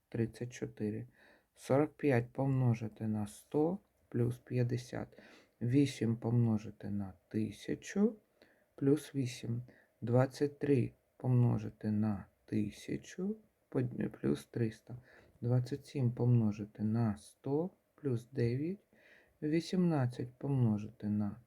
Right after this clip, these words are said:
тисячу і плюс п'ятсот один. Тобто тут ми яке число отримаємо? І приклад у стовпчик.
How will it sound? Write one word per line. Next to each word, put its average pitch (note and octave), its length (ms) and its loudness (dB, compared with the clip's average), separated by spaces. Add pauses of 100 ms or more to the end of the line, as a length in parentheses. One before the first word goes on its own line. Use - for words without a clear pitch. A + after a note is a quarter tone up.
тисячу - 840 -4 (1300)
і B2 120 -8
плюс D#3+ 460 2
п'ятсот C3 560 -2
один. A#2 460 -2 (120)
Тобто C#3 320 0
тут D#3 280 0
ми B2 120 4
яке C3+ 260 2
число - 360 -4
отримаємо? A2+ 720 -4 (460)
І C3 120 -4
приклад B2 560 2 (160)
у B2+ 320 0
стовпчик. - 680 -2